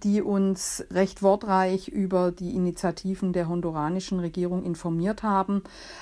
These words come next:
auch über neue Mechanismen zum Schutz von Menschenrechtsverteidiger, Verteidigerinnen. Aber leider klafft hier die Version der Regierung und die, äh, Situation und Beschreibung der Menschenrechtsaktivisten und Aktivistinnen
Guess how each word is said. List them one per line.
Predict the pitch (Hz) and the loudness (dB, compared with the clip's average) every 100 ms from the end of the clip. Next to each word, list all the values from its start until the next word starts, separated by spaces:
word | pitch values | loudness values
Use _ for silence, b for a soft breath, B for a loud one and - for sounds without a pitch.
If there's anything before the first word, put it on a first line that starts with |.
| B | B
auch | - 175 | 0 0
über | 147 180 175 | 2 0 2
neue | 165 170 | 2 2
Mechanismen | 175 165 175 175 196 - 190 185 185 | 0 0 0 0 0 2 2 2 0
zum | 190 175 | -2 -4
Schutz | - 208 214 - - - | 0 -2 -2 -6 -4 -2
von | 190 | 0
Menschenrechtsverteidiger, | 180 185 202 208 185 190 - 196 185 185 185 185 185 185 | 0 0 0 0 0 -2 -4 -4 0 0 2 2 0 -2
Verteidigerinnen. | 175 180 185 170 180 190 180 180 185 185 185 B B B B | -2 -4 0 0 0 0 -2 0 2 0 -2 B B B B
Aber | - 175 190 | -4 2 2
leider | 180 175 196 208 | 4 2 2 0
klafft | 196 190 - - | 2 0 0 -8
hier | - 196 202 196 202 | 0 2 4 2 0
die | 190 | 2
Version | 190 185 - 185 190 | 4 4 2 2 2
der | 190 180 | 2 0
Regierung | 175 180 180 185 185 | 0 0 0 0 0
und | - 175 175 | 0 -2 -2
die, | 170 175 | -4 0
äh, | 180 180 170 | 0 -2 -4
Situation | 165 190 180 170 - 180 175 185 185 | -4 -4 -2 -4 -4 -2 0 0 -2
und | 175 175 | -2 -4
Beschreibung | 170 165 160 165 180 185 | -4 -6 -4 -4 -2 -2
der | 175 165 170 B B - | -2 -2 -4 B B 0
Menschenrechtsaktivisten | 185 190 208 185 180 - - - - 175 185 - 185 | 0 2 -2 -2 -4 -6 -8 -6 -4 -4 -4 -4 -4
und | 170 | -2
Aktivistinnen | 160 - 175 | -4 -4 -4